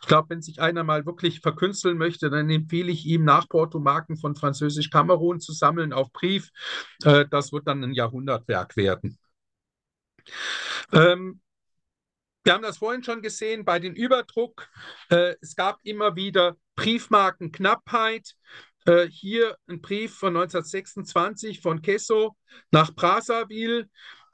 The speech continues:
ähm, mit so einer Halbierung. Äh, es gibt eine ganze Anzahl von Halbierungen von Kesso. Äh, ich selbst bin mir nicht ganz sicher, ob das Markenmangel war oder ob da ein philatelistischer Postmeister am Werk war.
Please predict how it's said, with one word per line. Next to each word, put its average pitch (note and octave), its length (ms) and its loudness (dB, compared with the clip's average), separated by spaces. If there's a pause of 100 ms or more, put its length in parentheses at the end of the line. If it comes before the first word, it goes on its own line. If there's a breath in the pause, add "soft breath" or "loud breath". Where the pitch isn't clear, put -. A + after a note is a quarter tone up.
ähm, F3+ 640 2
mit E3+ 200 -4
so F#3 160 -2
einer F3+ 200 -6
Halbierung. G#3+ 880 -2 (300 soft breath)
Äh, E3 80 6
es F3 200 2
gibt - 220 -12
eine G3+ 80 -4
ganze G3+ 380 -4
Anzahl A3+ 420 -4
von G#3 320 -10
Halbierungen G#3 1040 -4 (220 soft breath)
von F#3+ 320 4
Kesso. G#3+ 600 0 (320)
Äh, E3+ 280 4
ich A3 220 -8
selbst G#3+ 320 -4
bin F#3+ 140 -12
mir F3+ 120 -8
nicht G#3 200 -6
ganz G3+ 220 -6
sicher, G#3 400 -4
ob F#3 260 -4
das F3 220 2
Markenmangel G3 800 2
war F3+ 260 2
oder F3 300 -6
ob F3+ 180 -4
da F3 200 2
ein E3+ 100 -8
philatelistischer E3+ 880 -4
Postmeister F#3+ 720 -2
am F#3 140 -2
Werk E3+ 380 0
war. D#3+ 300 0